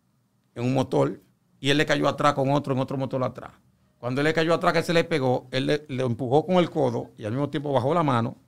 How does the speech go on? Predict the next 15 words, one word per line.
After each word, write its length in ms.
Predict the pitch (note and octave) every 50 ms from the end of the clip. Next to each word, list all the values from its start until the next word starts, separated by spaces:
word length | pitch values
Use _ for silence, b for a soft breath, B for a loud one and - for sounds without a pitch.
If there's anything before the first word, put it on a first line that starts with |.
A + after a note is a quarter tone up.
| _ _ _ _ _ _ _ _
y 80 | -
le 80 | A#2+ A#2+
sacó 240 | G#2+ A#2 A2 G#2+ A#2+
la 100 | A#2 G#2
pistola. 400 | A#2 G#2+ - D3+ D#3 D#3 C3 - D#3+ _ _ _ _ _ _ _ _ _ _
Cuando 220 | - A#2+ C3+ C3
le 80 | C#3 C3+
sacó 240 | A2 C3 A#2+ B2 D3
la 120 | D#3 D#3+ D#3+
pistola, 340 | F3+ F3 - F#3 F3 E3+
la 140 | D#3 D3 C#3
sobó, 300 | - - C#3+ D3 E3+ F3
tiró 220 | - D#3 D#3 D#3+ E3
para 160 | - - F#3+
arriba. 340 | D3+ D3+ C#3+ C3+ C#3+ -